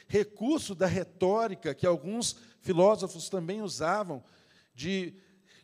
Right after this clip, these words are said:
se dirigir aos seus discípulos, falando com eles a princípio, introduzindo o que ele vai tratar a princípio com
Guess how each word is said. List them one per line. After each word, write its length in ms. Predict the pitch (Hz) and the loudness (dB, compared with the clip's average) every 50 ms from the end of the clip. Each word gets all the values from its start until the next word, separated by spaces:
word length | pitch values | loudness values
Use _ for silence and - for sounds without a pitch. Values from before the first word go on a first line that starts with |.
| _ _ | _ _
se 240 | - - - - 196 | -8 -4 -2 -2 0
dirigir 680 | 151 202 226 202 208 180 156 131 123 143 185 233 247 240 | 0 -2 -2 -2 -2 -2 -2 -4 -4 -2 0 2 4 4
aos 180 | 196 180 - | 4 4 4
seus 440 | - 202 190 185 170 - - - - | 2 2 2 2 2 0 -2 -4 -6
discípulos, 920 | - 175 180 - - - - 196 220 226 - - 156 143 127 - - - - - _ _ _ _ | -6 -4 -4 -2 -2 -2 -2 -4 -4 -4 -4 -2 -2 -2 -2 -2 -4 -6 -8 -10 _ _ _ _
falando 420 | - - 180 180 180 202 226 214 | 0 2 4 6 6 6 4 2
com 180 | 208 - 175 170 | -2 -4 -2 0
eles 320 | 170 180 196 190 180 139 | 2 2 2 2 0 0
a 120 | 180 185 202 | 0 0 0
princípio, 800 | 190 - 220 202 196 170 101 - - - 196 226 - - 165 160 | 0 -4 -6 -4 -2 -2 -2 -2 -2 -2 -4 -4 -4 -4 -4 -4
introduzindo 760 | 170 165 - 185 190 185 165 165 147 123 - 208 233 226 208 | -4 -2 0 0 0 0 -2 -6 -8 -6 -6 -6 -4 -4 -6
o 60 | - | -4
que 100 | - 190 | -2 -2
ele 140 | 185 175 165 | -2 -2 0
vai 120 | 165 170 | -2 -2
tratar 380 | 170 - 160 143 135 - 160 170 | -2 -2 -4 -4 -2 -2 -2 -2
a 60 | 175 | -2
princípio 520 | 170 170 160 139 - - 180 196 - 196 | -2 -6 -6 -4 -6 -6 -6 -8 -12 -14
com 320 | - - - 202 208 214 | -14 -6 -4 -2 -2 -2